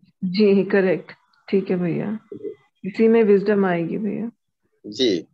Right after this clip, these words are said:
Speaker 2: तो जब हमको व्यवस्था, प्रकृति की व्यवस्था समझ में आती है, तो प्रकृति की हर इकाई के साथ मेरी भागीदारी क्या, ये भी समझ में आता है। फिर
Speaker 1: जी।
Speaker 2: जो अधिमूल्यन कर लेते हैं किसी अवसर पे, अवमूल्यन कर लेते हैं किसी अवसर पे, है ना?
Speaker 1: हम्म।
Speaker 2: ऐसा भी नहीं है कि अगर एक शेर एक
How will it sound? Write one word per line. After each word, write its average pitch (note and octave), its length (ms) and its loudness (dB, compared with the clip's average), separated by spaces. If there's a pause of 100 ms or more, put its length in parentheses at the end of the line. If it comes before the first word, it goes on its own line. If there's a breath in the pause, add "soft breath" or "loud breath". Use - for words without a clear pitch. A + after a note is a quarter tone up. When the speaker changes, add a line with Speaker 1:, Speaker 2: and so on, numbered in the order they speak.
(300)
Speaker 2:
तो D3 60 4
जब F3 100 4
हमको F3+ 320 2
व्यवस्था, D3 440 4
प्रकृति D#3+ 400 -4
की F#3 80 2
व्यवस्था D#3 320 2
समझ D#3 240 -2
में D3 120 0
आती A#2+ 220 -4
है, C3 60 -6
तो - 100 -16
प्रकृति D#3 400 -12
की F#3 100 -6
हर C#3 220 0
इकाई D#3 260 0
के D#3 140 -8
साथ C#3+ 300 -4
मेरी C#3+ 140 -4
भागीदारी B2 480 -4
क्या, D3+ 160 -8
ये D3+ 100 -4
भी D#3 60 -10
समझ C3 240 -10
में F#2+ 100 -4
आता F2 180 -8
है। E2+ 60 -18 (720 soft breath)
फिर E3+ 100 2
Speaker 1:
जी। F#3 60 2
Speaker 2:
जो F3+ 80 4
अधिमूल्यन D3+ 560 0
कर E3+ 140 -2
लेते D3 260 -4
हैं C3 120 -6
किसी - 180 -10
अवसर B2+ 380 -2
पे, F#2+ 200 -8 (320)
अवमूल्यन D3+ 480 -2
कर D#3 140 -6
लेते C#3 180 -10
हैं C3+ 60 -16
किसी - 200 -10
अवसर A2 340 -4
पे, F#2+ 60 -10 (880)
है G#2 60 -16
ना? A#2+ 100 -16 (880)
Speaker 1:
हम्म। F#3 520 -2
Speaker 2:
ऐसा F3+ 220 -6
भी F3+ 60 -2
नहीं F3+ 160 -2
है F3 60 -14
कि F3 80 -2
अगर D#3+ 220 -2
एक D#3 160 -8
शेर E3 260 -4
एक D#3+ 120 -8